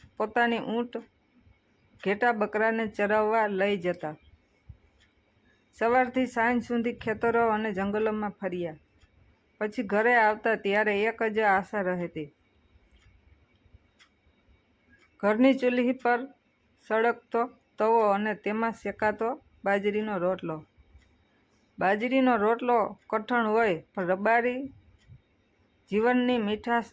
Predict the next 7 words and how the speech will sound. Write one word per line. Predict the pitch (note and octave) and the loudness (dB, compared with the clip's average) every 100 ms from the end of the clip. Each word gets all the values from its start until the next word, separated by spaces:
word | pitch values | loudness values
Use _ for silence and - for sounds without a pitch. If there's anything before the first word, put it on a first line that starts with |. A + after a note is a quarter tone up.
| _ - | _ -2
એ | A3+ | 0
જમાં | G#3+ A#3 A#3 A#3+ C4+ - _ - | 0 0 0 -2 -6 -14 _ -16
છુપાયેલી | G#3+ A#3 A3 G#3+ G3+ | -6 0 2 2 0
હોય. | F3+ F#3 D3+ - - _ _ _ _ _ _ _ G3 | -2 -2 -4 -10 -20 _ _ _ _ _ _ _ -4
રોટલા | G#3 C4 C4+ C4 | -2 2 2 2
સાથે | B3+ A#3 A#3 | 0 0 -2
થોડી | A#3 A3 A3 A3+ | -4 -4 -4 -6